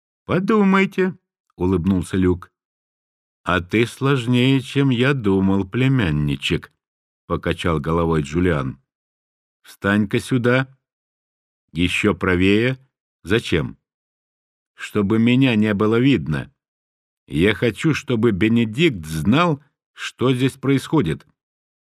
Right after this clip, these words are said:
Люк передвинулся, а Джулиан вытащил из колоды нужную карту.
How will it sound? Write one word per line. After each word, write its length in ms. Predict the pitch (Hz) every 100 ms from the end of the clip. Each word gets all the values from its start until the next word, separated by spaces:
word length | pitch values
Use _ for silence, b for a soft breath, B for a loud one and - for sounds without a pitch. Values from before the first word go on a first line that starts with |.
| _ _ _ _
Люк 280 | - 110 151
передвинулся, 920 | 175 170 156 151 110 92 82 - 73 - _ _ _ _ _ _ _ _ _
а 120 | - 95
Джулиан 520 | 87 107 151 190 147
вытащил 560 | 143 165 160 - 131
из 260 | - 123 -
колоды 460 | - 110 175 165 156
нужную 500 | 131 143 131 151 143
карту. 600 | 117 85 76 - 73